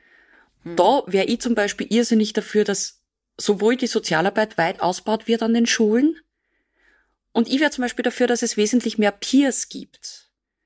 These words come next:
Speaker 2: Also Peers, das sind Menschen, die selber diese Erfahrung gemacht haben und die dann zum Beispiel in der Kinder- und Jugendarbeit mit solchen Kindern arbeiten.
Speaker 1: Mhm.
Speaker 2: Das würd ich zum Beispiel ganz, ganz wichtig finden.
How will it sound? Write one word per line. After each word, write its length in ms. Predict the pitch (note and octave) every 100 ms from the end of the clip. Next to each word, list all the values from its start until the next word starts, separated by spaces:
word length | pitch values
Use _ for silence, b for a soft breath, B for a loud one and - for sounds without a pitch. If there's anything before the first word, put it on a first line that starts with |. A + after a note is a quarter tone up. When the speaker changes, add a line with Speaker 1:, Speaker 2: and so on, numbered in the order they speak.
| _ _ _ _ -
Speaker 2:
Also 180 | F3+ G#3+
Peers, 420 | - A#3+ C4+ D4
das 160 | A3+ -
sind 140 | G#3+
Menschen, 400 | F3+ F#3+ - B3+
die 100 | G#3+
selber 340 | - - D#3+ A3+
diese 240 | B3 C4
Erfahrung 340 | A#3+ G3 A#3
gemacht 440 | C4 G3+ F#3+ - -
haben 240 | G#3+ C4 G4 _ _ _ _ _ _ _ b b b b
und 200 | A#3 -
die 100 | C#4
dann 180 | F4+ D#4
zum 120 | C4
Beispiel 240 | A#3 -
in 40 | A#3+
der 80 | A#3+
Kinder- 240 | B3+ B3+
und 140 | B3
Jugendarbeit 640 | A#3 C4 C4+ - D#3+ G#3 -
mit 140 | G3
solchen 360 | - G#3 - A#3
Kindern 340 | - A3 G3
arbeiten. 580 | - B2+ - - C3+ - _ _ _ _ _ _
Speaker 1:
Mhm. 300 | - E3+ F3+ G3 _ _
Speaker 2:
Das 180 | G#3 G#3
würd 200 | G#3+ G#3+
ich 200 | A3+ D4
zum 160 | - C4+
Beispiel 300 | F#3 - G3
ganz, 260 | D#3+ E3+
ganz 240 | - F3 -
wichtig 300 | C#3+ - -
finden. 460 | - B2+ B2+ C3